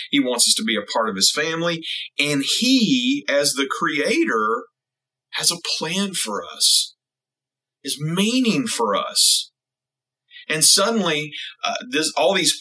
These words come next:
plans and meanings that we come up with for our lives just suddenly just seem so, like, "Oh, well, I wonder if that's what God wants me to do, or if that's just what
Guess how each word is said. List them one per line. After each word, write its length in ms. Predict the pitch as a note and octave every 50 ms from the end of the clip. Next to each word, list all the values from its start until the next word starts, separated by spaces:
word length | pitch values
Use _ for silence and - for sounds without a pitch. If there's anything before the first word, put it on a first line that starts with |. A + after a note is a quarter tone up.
| - - -
plans 500 | C#3 C3+ C#3 D3+ D#3 E3 E3 D#3 C#3+ C#3
and 240 | C3 A2+ G#2 G2+ G2+
meanings 800 | G#2+ B2 D3+ F3+ F3 D#3 B2+ A#2 A#2 B2 B2 B2 - - - - - - _ _
that 160 | G#3 A#3 A3+ - -
we 300 | A3 C4 F#3 A#3+ C#4+ E4+
come 280 | E4 - - D#3 C3 B2
up 220 | A2 G#2 G#2 -
with 160 | A#2 A2+ A2+ A2
for 160 | - - G#2+
our 140 | G#2+ G2+ G2
lives 380 | G2 G2+ G#2 G#2 G2+ G2 -
just 260 | - A2+ A2 - - -
suddenly 400 | F3+ F#3+ A3+ G#3+ D#3+ C3 A2 G2
just 220 | G2+ A2 - -
seem 280 | - C#3 A#2+ A2+ G2+ G2
so, 380 | - - - - E3+ F#3 G#3
like, 360 | F#3+ D#3 A#2 G2 F2+ F2+ - - - - _ _ _ _ _ _ _ _ _ _ _ _ _ -
"Oh, 400 | A#2+ C#3 F#3+ F#3+ - - - - - _ _ _ _ _ _ _
well, 440 | - - C3 D3 D3 B2 A2+ G#2 F#2+ - _ _ _ _ _ _ _ _ _ _ -
I 120 | G2 F#2+ G2
wonder 340 | A2 B2+ D3 E3+ F3 D3 A#2
if 80 | - - - - _ _ _ _ G#3 -
that's 240 | - A#3+ C4+ C#4 -
what 160 | A#3 A#3 -
God 320 | - - - - F#3 D#3+ -
wants 240 | - - - - -
me 80 | D3+ D3
to 120 | A#2+ A2+ A2
do, 140 | A#2 A2+ A2+
or 60 | G#2
if 60 | F#2+ - - - - - -
that's 140 | - C3+ C3+
just 180 | - D#3+ - -
what 180 | B2+ C3+ B2+